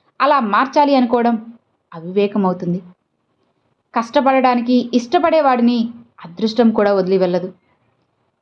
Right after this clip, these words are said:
కూర్చొని కన్నీళ్లు కార్చడం కంటే కష్టపడి చెమటను చిందిస్తే విజయం కూడా నీకు బానిస అవుతుంది. నీకు ఇష్టం వచ్చినట్లు జీవించే హక్కు నీకు ఎలా ఉందో, నీ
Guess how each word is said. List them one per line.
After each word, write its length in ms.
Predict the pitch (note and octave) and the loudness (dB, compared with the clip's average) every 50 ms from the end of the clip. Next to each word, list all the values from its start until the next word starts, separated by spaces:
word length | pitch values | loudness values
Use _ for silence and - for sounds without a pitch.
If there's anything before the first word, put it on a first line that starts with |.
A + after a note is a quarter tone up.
| _ _ | _ _
కూర్చొని 400 | - D#4+ F4 F4+ F4+ F4+ F4+ E4 | 0 2 2 2 4 2 2 2
కన్నీళ్లు 500 | D4 - - B3+ A#3 A#3+ C4+ E4 F4 E4+ | 2 0 0 2 4 4 4 4 2 2
కార్చడం 420 | E4+ D#4+ C4 B3+ B3 - B3 C4+ B3+ | 0 0 0 -2 -2 -2 0 0 0
కంటే 340 | A#3+ B3+ A#3 A3+ G#3+ A#3+ A#3 A#3 G#3+ - - - - - | 2 2 2 2 2 2 2 2 0 -2 -8 -16 -10 -8
కష్టపడి 440 | G3+ F#3 - - A#3 - G#3+ G3+ G3+ | -8 -8 -6 -4 -4 -2 0 0 -2
చెమటను 420 | G3+ - - G#3 A3 A#3+ B3+ B3+ | -2 -4 -2 0 0 2 2 2
చిందిస్తే 500 | C4 C4 B3+ A3 G#3+ G#3+ G#3+ G#3+ - A3 G#3+ G3+ - - _ _ _ _ _ _ _ _ - | 2 4 4 4 4 4 2 2 2 2 2 0 0 -6 _ _ _ _ _ _ _ _ -16
విజయం 420 | - E3 F3+ F#3 F3+ G3 A3+ A#3 A#3 | -8 -4 -4 -2 0 2 2 4 2
కూడా 220 | A#3 G#3+ G#3 G#3 G3+ F#3+ - - - - | 2 2 0 0 -2 -4 -8 -14 -14 -10
నీకు 280 | F3+ E3+ E3 D#3+ - - | -6 -6 -6 -6 -6 -8
బానిస 440 | D#3+ D3 C#3 D3 D3 E3 F#3+ F#3+ F#3+ G3+ | -10 -8 -8 -4 -2 -2 -2 0 0 0
అవుతుంది. 420 | F#3 F3 F3 G3 E3 E3+ E3 F#3+ - _ _ _ _ _ _ _ _ _ _ _ _ _ _ _ _ _ _ _ - - - - - - - - - - - | 0 0 -2 -4 -6 -6 -8 -8 -12 _ _ _ _ _ _ _ _ _ _ _ _ _ _ _ _ _ _ _ -20 -20 -20 -20 -20 -20 -20 -20 -14 -4 0
నీకు 280 | B3+ C#4+ E4+ F4+ - - - - | 2 2 2 2 0 -2 -4 -2
ఇష్టం 320 | A#3+ - - - F#4+ F#4 F4 | -4 -2 -2 0 0 2 2
వచ్చినట్లు 440 | D#4+ C#4 C4+ D4 C#4 C#4 C4 C4 B3+ | 0 0 2 2 2 2 4 2 0
జీవించే 440 | F#3+ - G#3 G#3+ G#3+ A3+ A3+ A#3 A#3 | 0 0 0 2 2 2 2 2 0
హక్కు 420 | A3 - G3 F#3 - - A3 A3 G#3 G#3 - - _ - | 0 0 -4 -6 -6 -4 -2 -2 -2 -4 -6 -14 _ -16
నీకు 280 | F3 F3 E3+ E3+ F3 - D#3+ | -14 -12 -12 -12 -12 -14 -12
ఎలా 260 | D3+ D#3 D3+ E3+ F#3+ G3 | -8 -4 -2 -2 0 0
ఉందో, 240 | G3 F#3+ F#3 F#3+ - - - _ _ _ _ _ _ _ _ _ _ _ - | 0 0 -2 -2 -4 -8 -10 _ _ _ _ _ _ _ _ _ _ _ 0
నీ 140 | A3+ A3+ B3 | 2 4 4